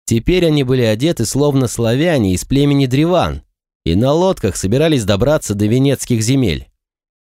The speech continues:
«Шпионы под видом беженцев?» Я сразу ухватил суть. «Да, вождь, но не шпионы, а убийцы». «Много их?» «Два десятка».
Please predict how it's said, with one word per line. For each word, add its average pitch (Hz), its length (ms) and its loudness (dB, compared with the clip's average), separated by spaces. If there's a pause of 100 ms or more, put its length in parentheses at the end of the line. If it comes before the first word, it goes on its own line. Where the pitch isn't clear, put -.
(600)
«Шпионы 101 580 0
под 95 220 -2
видом 101 360 0
беженцев?» 104 640 -4 (340)
Я 98 220 0
сразу 123 400 0
ухватил 90 460 -2
суть. - 380 -6 (400)
«Да, 127 380 0
вождь, 90 440 -2 (240)
но 127 180 0
не 156 100 0
шпионы, 156 680 -2 (220)
а 82 160 0
убийцы». 107 640 -2 (760)
«Много 90 380 2
их?» 69 280 -4 (1000)
«Два 127 260 -2
десятка». - 540 -2